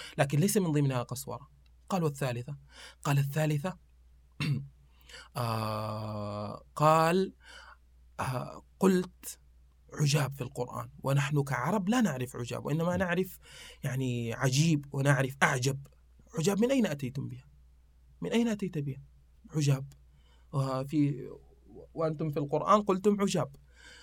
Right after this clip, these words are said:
Speaker 1: آه، قال: "والرابعة؟" قال: "الرابعة، آه، قلت في، في قرآنك يا محمد:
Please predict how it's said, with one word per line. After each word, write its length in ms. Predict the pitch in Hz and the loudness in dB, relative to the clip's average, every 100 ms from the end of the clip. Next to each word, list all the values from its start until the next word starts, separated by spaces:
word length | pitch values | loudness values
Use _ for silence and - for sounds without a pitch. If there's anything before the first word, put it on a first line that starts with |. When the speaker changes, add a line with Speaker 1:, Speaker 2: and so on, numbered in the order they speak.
| - - | -20 -10
Speaker 1:
آه، 380 | 165 135 127 135 - | -4 -2 -2 -4 0
قال: 160 | 180 | 2
"والرابعة؟" 560 | 180 170 160 135 143 143 - - - - _ | 2 2 2 2 -2 -6 -12 -20 -20 -20 _
قال: 240 | 185 170 160 | -2 0 2
"الرابعة، 720 | 143 160 180 185 175 185 - _ - - - - - - - | 0 0 0 0 -2 -4 -6 _ -20 -20 -20 -20 -20 -20 -8
آه، 1160 | 127 123 120 117 117 117 117 117 120 117 110 - _ | -4 -2 -2 -2 -4 -4 -4 -4 -4 -4 -4 -6 _
قلت 340 | 175 190 185 - - - - - - - - - | 2 4 2 -4 -20 -20 -20 -20 -20 -20 -14 0
في، 580 | 147 131 131 123 120 | 2 4 2 0 0
في 140 | 123 139 | -2 -2
قرآنك 560 | 135 131 160 156 139 | 0 2 6 6 6
يا 60 | 135 | 2
محمد: 540 | 120 - 151 202 - | -2 0 2 2 0